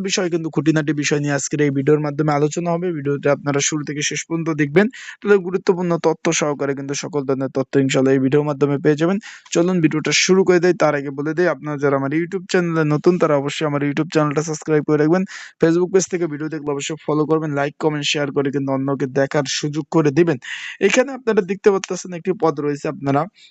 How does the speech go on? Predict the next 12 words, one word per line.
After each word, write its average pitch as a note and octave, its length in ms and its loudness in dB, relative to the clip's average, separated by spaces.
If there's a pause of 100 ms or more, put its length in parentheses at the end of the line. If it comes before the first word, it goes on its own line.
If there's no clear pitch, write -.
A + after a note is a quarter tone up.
(140)
এখানে E3 240 2
পাঁচ E3 240 2
নাম্বার F#3+ 240 2
একটি C#3+ 160 -2
পদ C#3 260 0
রয়েছে, C#3 280 -2
জারিকারক C3 640 -2
পদ C#3 240 0
রয়েছে, C#3+ 260 0
আপনারা C3+ 240 -4
দেখতে C3 280 -6
পাচ্ছেন। C#3+ 300 0